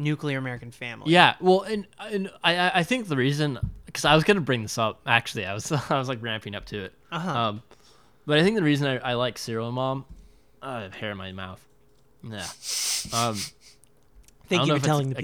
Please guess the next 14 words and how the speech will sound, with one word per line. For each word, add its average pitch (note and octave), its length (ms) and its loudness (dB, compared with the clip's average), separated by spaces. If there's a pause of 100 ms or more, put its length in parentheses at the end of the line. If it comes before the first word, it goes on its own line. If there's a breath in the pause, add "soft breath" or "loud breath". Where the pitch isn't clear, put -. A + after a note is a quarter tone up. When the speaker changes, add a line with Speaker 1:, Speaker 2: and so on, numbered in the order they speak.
Speaker 1:
people C3 100 -6
Speaker 2:
cat C#3 140 8
Speaker 1:
at D3 80 2
home. C3+ 80 2
Speaker 2:
hair D#3+ 280 4
or, B2 220 0
or A2+ 240 -4
my G#2+ 300 -4
hair. G2 320 -6
Um, A#2 260 0 (120)
<laughs> G3+ 100 -10
Speaker 1:
Probably E3 420 -2
yours. C#3 840 -2
Speaker 2:
I, G#2+ 120 -4